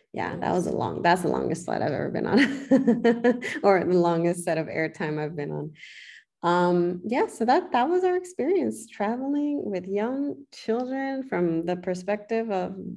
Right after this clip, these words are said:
Speaker 1: the adult and the child themselves. One other thing.
Speaker 2: Uh, this may be the longest episode from the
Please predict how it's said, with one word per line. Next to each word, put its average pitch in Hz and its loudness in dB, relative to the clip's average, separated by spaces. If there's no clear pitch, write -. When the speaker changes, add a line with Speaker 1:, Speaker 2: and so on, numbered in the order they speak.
Speaker 1:
the 147 0
adult 220 2
and 208 -2
the 175 -6
child 170 -4
themselves. 208 -2
One 214 2
other 254 0
thing. 277 -4
Speaker 2:
Uh, 262 -4
this 311 -4
may 277 0
be 277 -2
the 240 2
longest 247 -4
episode 240 -4
from 220 -4
the 214 -8